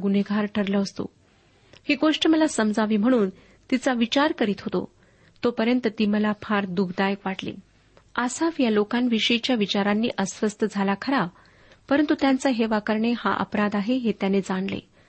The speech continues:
आणि त्याच्या समस्येचे उत्तर त्याला लवकरच मिळाले. तो सतराव्या वचनात काय म्हणतो पहा, "पण मी देवाच्या पवित्र स्थानात गेलो आणि त्या लोकांचा शेवट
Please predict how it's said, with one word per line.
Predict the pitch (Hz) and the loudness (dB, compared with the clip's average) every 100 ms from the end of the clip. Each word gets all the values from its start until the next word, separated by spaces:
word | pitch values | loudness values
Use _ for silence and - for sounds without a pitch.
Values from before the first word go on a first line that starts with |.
| _ - - - | _ -20 -6 0
आणि | 262 | 0
त्याच्या | 254 240 226 | 2 0 0
समस्येचे | 233 233 - 240 - - | 0 0 0 -4 -4 -2
उत्तर | 208 - 220 202 | -2 -2 -2 0
त्याला | 202 | 2
लवकरच | 196 202 285 320 - | 2 0 2 0 0
मिळाले. | 190 180 185 - - _ - - - | -2 -2 -6 -10 -20 _ -20 -8 -2
तो | 233 | 0
सतराव्या | 226 202 208 202 202 | 0 0 0 2 0
वचनात | 208 208 - | 0 -2 -2
काय | 208 | 0
म्हणतो | 202 214 214 | 2 0 0
पहा, | 220 214 311 - - _ _ _ - - | -2 0 -2 -4 -20 _ _ _ -20 -4
"पण | 277 294 | 2 4
मी | 330 | 4
देवाच्या | 320 226 226 220 226 | 2 2 2 2 0
पवित्र | 202 196 - 208 | 0 0 0 -2
स्थानात | - 214 220 220 202 | -2 0 2 2 2
गेलो | 208 202 - - - | 2 2 -2 -12 -4
आणि | 214 220 | -2 0
त्या | 220 | 2
लोकांचा | 208 196 202 185 202 | 2 2 0 0 0
शेवट | - 220 226 | 2 0 0